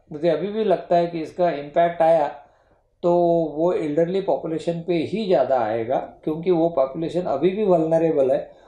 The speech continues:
और elderly population में कई सारे लोग हैं कि जो घर के बाहर निकले नहीं और कई सारे लोग हैं जिन्होंने अभी तक vaccine भी नहीं लिया।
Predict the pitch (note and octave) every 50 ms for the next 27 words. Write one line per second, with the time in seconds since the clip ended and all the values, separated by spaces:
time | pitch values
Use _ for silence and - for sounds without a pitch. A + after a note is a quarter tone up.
0 | - - - _ G3+ F#3 F#3+ F#3 E3 D#3+ D#3+ F3 F#3 G3+ G3 G3+ G#3+ G3+ G3 F#3
1 | - - F#3+ F#3+ F3+ E3+ F#3+ F#3 F#3 F#3+ F#3+ F#3+ - - - E3+ F3 G3 A3 A3
2 | - - G#3+ G#3+ G#3+ G#3 G3 F#3 F3+ E3+ E3 E3+ F3 F3 F3 F3 - F3+ F#3 F#3
3 | F#3+ G3 F#3+ E3+ D3 D3+ E3 D3 C#3+ C#3 D3 - E3+ D#3+ E3+ E3+ E3+ D3 C#3+ B2+
4 | A2+ A#2 D#3+ F3 G3 G3+ G3+ G#3+ A3 A3+ A3+ - - _ _ _ _ _ _ _
5 | _ _ _ _ _ - - C#3 C#3+ C#3+ - - D#3 F#3+ G#3+ F#3 G#3+ G#3+ G#3+ G#3+
6 | G3+ F#3+ D#3+ E3 F3+ F#3 F3 D#3 D3 D#3+ D#3+ F3+ E3+ - C3 B2 E3+ F3 E3 C#3+
7 | A#2 - - - B2 C3 C#3 C#3 B2+ A2 A2 A#2 A2+ G#2+ G2+ G2